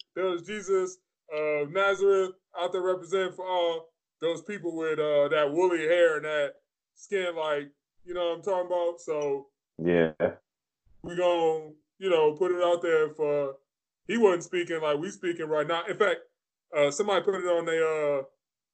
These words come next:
Speaker 1: somebody put it on my Facebook feed in the last day or so. They was like, you know, somebody sitting around hitting a blunt, and then they look up and they, at whoever they smoking with, and they're like, uh, "Hey,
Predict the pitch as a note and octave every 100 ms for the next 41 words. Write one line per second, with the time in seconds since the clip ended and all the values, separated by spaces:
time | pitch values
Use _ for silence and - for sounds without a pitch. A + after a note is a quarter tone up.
0 | - - - - - - - - F3+ F3+
1 | F3 E3+ D#3 D3 C#3 E3+ D3+ D3 C3+ -
2 | C3+ C3 A#2+ A#2 _ _ _ _ B2+ B2
3 | C3+ C3+ B2 C#3 C#3 B2+ B2 C3 A#2+ D#3+
4 | D#3+ C#3+ C#3 B2+ A#2+ A#2 _ _ _ _
5 | _ - - - D3+ C#3+ C3 C3 F3 D3
6 | C3+ E3 D3 C#3+ C#3 C3+ B2+ B2 A#2+ _
7 | _ _ _ C#3+ D3 C#3 C#3+ D3+ C#3+ B2
8 | - _ _ _ _ - - - - C#3+
9 | C#3+ C#3 C3+ B2+ D#3+ D#3+ F3 D#3 D3 C3+
10 | C#3 C3+ C3 B2+ _ _ _ D3 C#3 D#3+
11 | D3+ C#3+ C#3 F3+ E3+ D3+ C#3+ C#3 D#3 D3+
12 | D3 D#3 D3 D3 C#3 C3+ _ _ _ _
13 | _ _ _ - - - - F#3+ F3+ F3+
14 | E3+